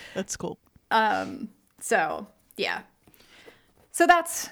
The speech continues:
Speaker 2: that's what we're watching right now.
Speaker 1: Yeah. And if, uh, you check any of that out, either on our recommendation or against our recommendation, <laughs> depending on the show, let us, uh, let us know what you think.
Speaker 2: Yeah. Yeah. So next week,
Speaker 1: Mm-hmm.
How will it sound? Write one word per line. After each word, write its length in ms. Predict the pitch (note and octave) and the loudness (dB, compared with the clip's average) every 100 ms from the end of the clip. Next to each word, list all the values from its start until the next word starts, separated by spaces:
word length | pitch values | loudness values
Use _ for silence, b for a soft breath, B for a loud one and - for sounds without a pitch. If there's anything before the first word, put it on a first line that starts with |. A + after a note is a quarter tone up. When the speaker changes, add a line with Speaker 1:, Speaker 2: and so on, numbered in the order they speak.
| - | 4
Speaker 2:
that's 260 | F#4 F#4 | 4 4
what 120 | A3+ | -2
we're 140 | - - | 0 2
watching 300 | - - - | 0 -2 -6
right 180 | C#2 G#3 | -6 -4
now. 220 | - B3+ | -4 -4
Speaker 1:
Yeah. 220 | F4 C#4 G#3 - - | -4 -4 -6 -6 0
And 140 | C#4+ | 2
if, 160 | D4+ - | 2 4
uh, 180 | C#4+ B3+ | 4 2
you 180 | A#3+ D4 | 0 -2
check 320 | - D#4 D#4 | 2 2 4
any 200 | C#4+ C#4 | 2 2
of 100 | C4 | 4
that 200 | B3 A#3 | 4 4
out, 300 | A3+ A3+ A3 _ _ | 4 2 0 _ _
either 320 | A3+ A3 G#3+ | 2 4 4
on 180 | G3 A3 | 6 6
our 100 | A3+ | 4
recommendation 600 | A3+ A#3 A#3 A3+ A#3 A#3+ | 4 2 2 2 2 2
or 100 | A#3 | 2
against 380 | G#3 G#3 A3+ - G#3+ | 4 2 0 2 4
our 120 | G3 | 4
recommendation, 760 | F#3+ G#3+ A#3+ G#3+ G#3 G3 - | 4 4 6 4 2 2 4
<laughs> 20 | |
depending 340 | A3 A3 A3 G#3 | 2 4 2 2
on 120 | G3+ | 2
the 100 | F3+ | 0
show, 340 | - G3+ F#3 - B B B | 0 2 2 -2 B B B
let 140 | A3 | 2
us, 180 | A#3+ - | 2 4
uh, 340 | B3 A#3+ A#3+ A3 | 4 4 0 0
let 140 | A#3 | -2
us 160 | C4 - | -2 -2
know 80 | C4+ | -4
what 160 | C4 | -4
you 80 | C4 | -6
think. 320 | C#4+ D4 - _ | -8 -10 -10 _
Speaker 2:
Yeah. 380 | - A4 B3+ F#3+ F#3+ _ b b b b b b | 2 2 2 -2 -8 _ b b b b b b
Yeah. 380 | E4+ D#4+ - G3+ - b b | 2 2 2 -2 -10 b b
So 460 | - C#4+ C#4 C4+ C4+ | 4 6 6 4 0
next 320 | - C4 - - | 2 2 2 0
week, 340 | D#4 A#4 - - _ _ - | 0 0 -4 -14 _ _ -6
Speaker 1:
Mm-hmm. 300 | A3 G3 G3 | -4 -2 -2